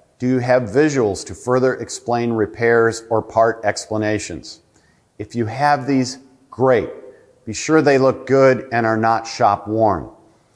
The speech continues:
If you are lucky enough to work in an environment that is customer friendly, use it. Show them the benefits of all of your equipment. Call out expensive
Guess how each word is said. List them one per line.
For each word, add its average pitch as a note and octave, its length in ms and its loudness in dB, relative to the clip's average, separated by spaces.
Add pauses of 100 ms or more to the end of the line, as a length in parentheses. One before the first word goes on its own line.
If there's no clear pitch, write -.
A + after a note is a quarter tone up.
(360)
If A2+ 200 -6
you A#2+ 140 0
are G#2+ 80 4
lucky B2+ 340 2
enough C3+ 280 0
to A#2+ 100 -4
work B2+ 340 0
in A#2+ 80 -4
an A2+ 80 -2
environment A#2 720 0
that G#2 140 -2
is F2+ 100 -6
customer A#2+ 460 -4
friendly, C3 520 0 (520)
use A#2 260 2
it. - 340 -4 (440)
Show C#3+ 360 2
them C3 260 0
the A#2 60 0
benefits G#2+ 640 -2
of F#2+ 160 -12 (140)
all A#2 240 4
of G2+ 100 -2
your G#2 160 0
equipment. - 480 -6 (460)
Call C#3+ 340 2
out C3+ 180 4
expensive A2+ 640 -4